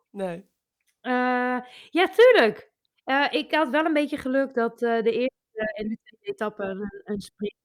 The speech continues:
Speaker 2: waren. Dus dan hoef je niet natuurlijk, de wedstrijd was relatief saai, daar gaan we het over hebben.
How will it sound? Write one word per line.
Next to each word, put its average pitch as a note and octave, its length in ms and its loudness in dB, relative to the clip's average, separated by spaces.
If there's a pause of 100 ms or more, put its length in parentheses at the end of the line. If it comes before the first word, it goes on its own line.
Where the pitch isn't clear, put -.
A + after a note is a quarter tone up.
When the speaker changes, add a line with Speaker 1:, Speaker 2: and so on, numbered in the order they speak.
Speaker 2:
waren. B3+ 320 -6
Dus G#4+ 160 -8
dan G#3 120 -4 (180)
hoef G#3+ 240 -4
je G#3+ 80 -4
niet G#3 320 0
natuurlijk, - 640 -14 (800)
de A3 80 -8
wedstrijd A#3 340 -4
was A3 220 -2
relatief A3+ 520 0
saai, G#3 300 -2
daar B3+ 120 -6
gaan G3+ 100 -8
we G3+ 120 -8
het G3+ 140 -6
over G#3 180 -6
hebben. G#3+ 280 -4